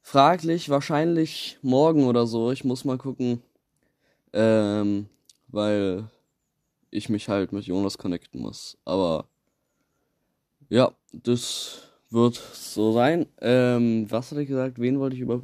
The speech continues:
äh, wen sollte ich angucken? Hier, der stürmische Gamecast, den suchen wir jetzt mal. Der Stürm?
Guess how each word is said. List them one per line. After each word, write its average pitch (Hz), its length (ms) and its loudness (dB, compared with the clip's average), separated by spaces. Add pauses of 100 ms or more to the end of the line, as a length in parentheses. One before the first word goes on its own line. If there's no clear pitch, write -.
äh, 113 280 0
wen 131 180 2
sollte 127 220 0
ich 123 180 -10
angucken? 120 400 -4 (480)
Hier, 123 220 4 (420)
der 131 160 6
stürmische 151 560 2
Gamecast, 123 720 0
den 113 140 -4
suchen 101 260 -6
wir 90 80 -6
jetzt 92 160 -8
mal. 104 300 -6 (2750)
Der 131 880 -6 (4000)
Stürm? 139 840 -10